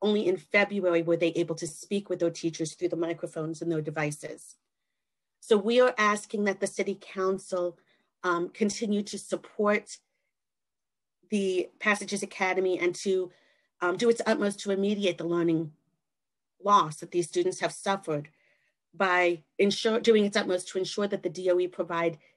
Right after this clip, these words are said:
daily in-person instruction to these students, um, and to ensure that funding is provided to con-, ensure continuation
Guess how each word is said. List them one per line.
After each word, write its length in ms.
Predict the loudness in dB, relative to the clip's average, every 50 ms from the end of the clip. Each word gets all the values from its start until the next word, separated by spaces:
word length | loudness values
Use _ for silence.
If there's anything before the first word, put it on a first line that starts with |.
| _ -18 0
daily 420 | 4 4 6 6 6 6 4 2
in-person 640 | 2 2 2 2 2 2 0 -2 -2 -2 -2 -4 -2
instruction 640 | -2 -2 -2 -2 -4 -4 -6 -4 -6 -8 -8 -8 -8
to 100 | -8 -8
these 200 | -8 -8 -8 -8
students, 640 | -8 -8 -6 -2 -2 -2 -2 -4 -8 -14 -20 -20 _ _ _ _ _ _ _ _ _ _ _ _ _ _ _ _ _ _ _ _ _ -2
um, 240 | 0 0 0 0 0 2
and 200 | 2 4 4 2 2
to 100 | 2 2
ensure 340 | 2 2 0 0 0 0
that 180 | 0 0 -2 -2
funding 300 | 0 0 2 2 2 2
is 140 | 0 0 -2
provided 560 | -4 -4 -4 -2 0 0 2 2 2 0 -2
to 80 | -4 -10
con-, 260 | -10 -6 -6 -6 -6 -6 -10 -10 -4
ensure 400 | -2 -2 -2 -2 0 0 0 0
continuation 840 | 0 -2 -6 -4 -4 -2 0 2 4 4 4 4 2 0 -2 -2 -4